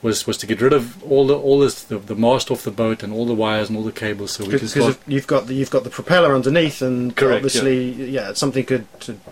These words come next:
Speaker 2: wrap round the pro-, prop if you were to start the engine. Yeah.
Speaker 1: Correct, yeah. So our, so our first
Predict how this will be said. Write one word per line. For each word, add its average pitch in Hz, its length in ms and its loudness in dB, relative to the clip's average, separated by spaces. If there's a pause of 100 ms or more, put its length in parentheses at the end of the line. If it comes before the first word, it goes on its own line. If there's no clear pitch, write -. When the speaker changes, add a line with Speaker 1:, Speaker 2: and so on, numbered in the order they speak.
(100)
Speaker 2:
wrap 127 220 0
round 131 180 4
the 120 40 -2
pro-, 127 220 -6
prop - 320 0
if 123 140 -10
you 123 60 -4
were 120 100 -6
to - 100 -12
start 113 220 -4
the 131 80 -2
engine. 101 400 -6
Yeah. 98 80 -12
Speaker 1:
Correct, 117 340 -2
yeah. 110 80 -4
So 113 200 -4
our, 110 120 -6
so 117 160 -8
our 107 100 -4
first - 360 2